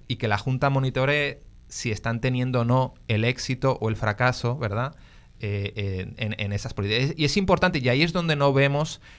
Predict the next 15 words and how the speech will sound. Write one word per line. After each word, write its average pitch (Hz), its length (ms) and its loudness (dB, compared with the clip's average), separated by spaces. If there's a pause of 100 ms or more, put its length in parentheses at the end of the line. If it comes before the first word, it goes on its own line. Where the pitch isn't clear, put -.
(160)
no 123 200 4
vemos 139 360 2
la, 123 460 4
eh, 107 380 0
evolución. 107 580 0
Y 127 80 0
concluimos 123 720 2
con 104 300 -2
una 127 240 4
gráfica 147 420 2
donde 110 220 2
se - 100 -6
ve 104 140 0
claramente, 160 720 0 (580)
donde 110 580 0